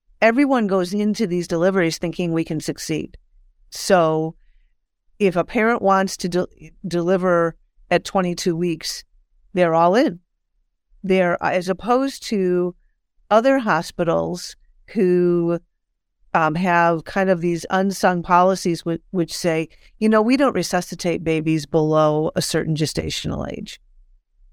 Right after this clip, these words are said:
But the parents don't know, know that when they walk in the door. So if hospital, you know, A says, "We only resuscitate babies down to twenty-four weeks."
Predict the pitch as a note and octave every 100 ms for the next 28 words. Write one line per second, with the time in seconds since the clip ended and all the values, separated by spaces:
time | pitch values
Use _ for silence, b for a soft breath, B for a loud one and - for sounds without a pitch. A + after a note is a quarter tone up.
0 | - F3 F3+ F3+ G3+ G3+ - F3 E3+ F#3+
1 | F#3+ - F3+ G#3 F#3+ D#3+ D#3+ D3+ D#3 D3+
2 | D#3 D3+ E3 E3+ - F3 _ _ _ _
3 | - - F3+ E3 E3+ - F#3 G3+ - F#3+
4 | E3+ E3 D#3+ D#3+ - _ _ _ _ _
5 | _ _ - E3+ D3+ - G3+ G3 E3 D#3
6 | - _ _ - E3+ D#3 - _ _ _
7 | _ _ G#3+ E3 F#3 B3 B3 A3+ G3+ G#3
8 | F#3+ G3+ G3 E3+ E3+ E3+ E3+ D#3 E3+ E3
9 | D#3+ - D#3 D3+ - E3 D#3+ - D3+ D3+
10 | D3 - -